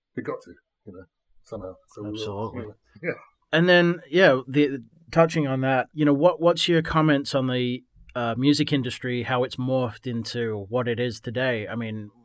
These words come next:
Speaker 2: how, how has your revenue kind of changed in terms, like, you know, are you, are you, are you see-, are you seeing more of a, um, kind of rise in, in people discovering your music because of the streaming services? And how is,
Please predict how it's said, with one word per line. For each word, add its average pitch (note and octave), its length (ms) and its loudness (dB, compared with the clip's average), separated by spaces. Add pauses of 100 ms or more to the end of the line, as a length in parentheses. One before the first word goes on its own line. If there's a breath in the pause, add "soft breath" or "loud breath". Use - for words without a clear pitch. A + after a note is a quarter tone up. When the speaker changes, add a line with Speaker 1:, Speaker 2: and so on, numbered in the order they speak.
(360)
Speaker 2:
how, D3 640 2 (300)
how D3 320 2
has C#3 160 2
your C3+ 240 4
revenue B2+ 760 -2 (420)
kind C3+ 220 -2
of A2+ 200 -6
changed A#2 1080 -6 (100)
in A2+ 200 -8
terms, A2 440 -6
like, A2 180 -8 (580 soft breath)
you C#3 120 -6
know, A2 100 -6
are A#2 100 -2
you, C#3+ 240 2
are C#3 60 -2
you, C3 380 -2 (280)
are C3+ 60 -4
you C#3+ 300 4 (240)
see-, - 320 4
are E3 60 6
you E3+ 180 6
seeing F#3+ 340 6
more E3 220 6
of D3 100 0
a, C3 340 4
um, A2 420 -2 (200)
kind D#3 180 2
of B2+ 180 0
rise C#3 400 4
in, C3 280 0
in B2+ 260 -4
people C#3+ 260 0
discovering B2+ 600 -2
your B2 100 -2
music B2+ 520 -2 (100)
because C3+ 420 -4
of C3+ 120 -6
the D3+ 80 -4
streaming E3 380 2
services? E3 720 2
And B2 360 -6
how C#3 260 -4
is, C3+ 260 -4